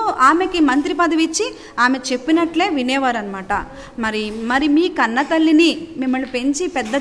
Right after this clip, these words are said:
చేస్తున్న మీ కన్న తల్లిని మరి మీరు ఎంత బాగా గౌరవించాలో ఒకసారి మీరే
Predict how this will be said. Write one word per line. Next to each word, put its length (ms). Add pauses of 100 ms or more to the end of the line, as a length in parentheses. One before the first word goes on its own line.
చేస్తున్న 500 (320)
మీ 320
కన్న 220
తల్లిని 460
మరి 200
మీరు 260
ఎంత 340
బాగా 440
గౌరవించాలో 880 (360)
ఒకసారి 420
మీరే 400